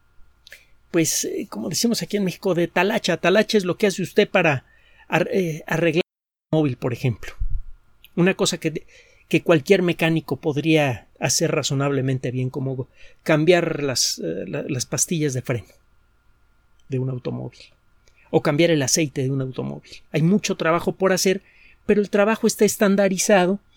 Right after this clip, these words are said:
y el resultado es sencillo. No va usted a convertir un automóvil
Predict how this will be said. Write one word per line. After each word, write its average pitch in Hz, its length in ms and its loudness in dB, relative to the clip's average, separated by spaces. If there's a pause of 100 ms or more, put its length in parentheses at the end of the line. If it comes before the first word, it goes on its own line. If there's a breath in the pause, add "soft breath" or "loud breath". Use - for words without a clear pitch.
(260 soft breath)
y 185 80 4
el 202 100 6
resultado 196 680 2
es 190 80 0
sencillo. 185 640 0 (960)
No 156 480 -2
va 160 160 6
usted 165 300 2
a 151 100 0
convertir 156 460 -4
un 175 100 0
automóvil 151 640 2